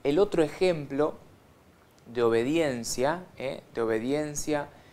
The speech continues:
eh, ciega, de obediencia y de confianza ciega, eh, que es el ejemplo de la Santísima Virgen María. En el numeral ciento cuarenta y ocho y ciento cuarenta y nueve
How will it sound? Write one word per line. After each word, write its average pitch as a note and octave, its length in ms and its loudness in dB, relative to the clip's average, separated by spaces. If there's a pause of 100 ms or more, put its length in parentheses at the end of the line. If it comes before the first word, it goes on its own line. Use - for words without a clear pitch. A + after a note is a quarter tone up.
(220)
eh, G#2+ 100 -12
ciega, D#3 680 4
de A#2+ 100 4
obediencia C3+ 640 -2
y - 20 -6
de B2 160 -6
confianza C3+ 600 -6
ciega, E3+ 460 0 (680)
eh, D3 420 4 (720)
que E3 180 4
es - 180 -4 (460)
el C3+ 240 0
ejemplo D3+ 440 -2
de C3 100 2
la A#2 100 0
Santísima C#3+ 800 -10 (100)
Virgen B2 580 -10 (260)
María. D3 440 0 (640)
En C3 120 -8
el C#3+ 120 -2
numeral E3+ 360 4
ciento G3 400 0
cuarenta D3 400 2
y D#3 80 4
ocho F#3+ 200 0
y - 20 -10
ciento E3+ 360 -4
cuarenta D3 340 -6
y - 20 -10
nueve F#3+ 360 0